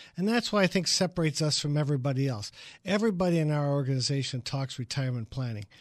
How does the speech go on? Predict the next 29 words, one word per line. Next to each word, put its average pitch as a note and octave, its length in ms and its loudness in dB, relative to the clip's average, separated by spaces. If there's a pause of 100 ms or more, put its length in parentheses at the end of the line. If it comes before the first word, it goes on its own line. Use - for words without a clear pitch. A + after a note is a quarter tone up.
(220)
We D3+ 140 6
manage F3 340 6
over E3+ 240 2
a D3+ 60 2
billion D#3 340 2
dollars D3+ 320 0
of C3+ 140 -2
assets C3+ 360 -4
for - 160 -12
our A#2 80 -10
clients, D3 480 -2 (300)
so - 160 -4
we C3 120 2
do, F3+ 440 4 (140)
uh, C3 180 -6
manage D#3+ 540 0
the D3 160 0
assets C#3+ 440 -4
for D#3 440 0
the, D3 480 -6
for D#3 100 -4
our D3 100 -2
clients D3+ 360 -2
to B2+ 80 -4
support E3 560 2
your D3 100 -2
reti-, D3 380 -4
your, C#3+ 280 -2
your C#3+ 360 -6